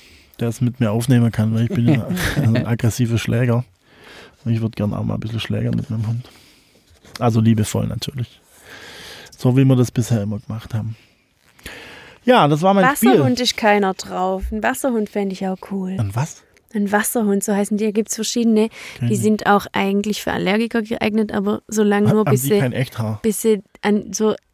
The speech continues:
Speaker 3: irgendwas, wenn sie dir zum Beispiel ein bisschen so an der Hand kauen, dann ist halt,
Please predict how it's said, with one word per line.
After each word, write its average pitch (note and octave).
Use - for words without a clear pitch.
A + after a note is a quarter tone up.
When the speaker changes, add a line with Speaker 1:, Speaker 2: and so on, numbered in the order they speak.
Speaker 3:
irgendwas, G#3+
wenn G3
sie G3+
dir G3
zum G3
Beispiel G3
ein F#3
bisschen G3+
so G3+
an F#3+
der F3+
Hand A3
kauen, G#3
dann F#3
ist G3
halt, F#3